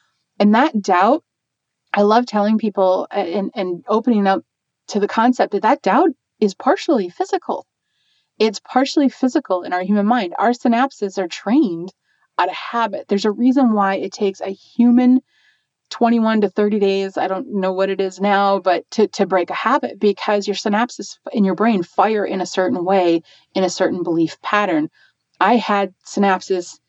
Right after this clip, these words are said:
anchored in one direction as a skeptic for thirty-one years. So I have this incredible moment that happens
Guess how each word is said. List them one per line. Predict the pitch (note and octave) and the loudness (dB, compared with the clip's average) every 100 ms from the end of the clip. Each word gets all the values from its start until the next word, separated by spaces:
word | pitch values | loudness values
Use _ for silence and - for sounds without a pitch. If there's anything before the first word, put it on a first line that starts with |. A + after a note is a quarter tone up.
| _ _ - | _ _ 0
anchored | A#3+ A#3 A3 G3+ | 2 4 4 2
in | G3+ G3+ | 2 2
one | G3 F#3+ | 4 4
direction | F#3+ F#3 G#3+ - F3+ E3+ E3+ G3+ _ _ _ - | 2 2 0 -4 -4 -4 -2 -6 _ _ _ -2
as | F3+ | -2
a | E3+ | -2
skeptic | - A3+ A#3 F#3 E3+ - | 0 0 0 -4 -8 -10
for | G#3+ | -12
thirty-one | F#3 _ G#3 G3 G3 F#3 - - F3+ E3 D#3+ D#3+ - _ - | -12 _ 0 0 -2 -10 -14 -4 0 2 0 -4 -12 _ -10
years. | D#3+ F3+ F3 C#3 - - - _ _ _ _ _ _ | -4 0 0 -2 -14 -20 -20 _ _ _ _ _ _
So | - - G3 | -6 0 2
I | F#3 | 2
have | F#3+ F#3+ | 0 -2
this | G3 F#3+ | -4 -6
incredible | F#3+ - - G3 G3+ | -6 -4 0 0 2
moment | G3+ G3 G3 F#3 - | 2 2 2 0 -6
that | F#3 | -6
happens | - F3 F#3 F#3 F3+ F#3 - | -2 -2 -2 -6 -6 -16 -20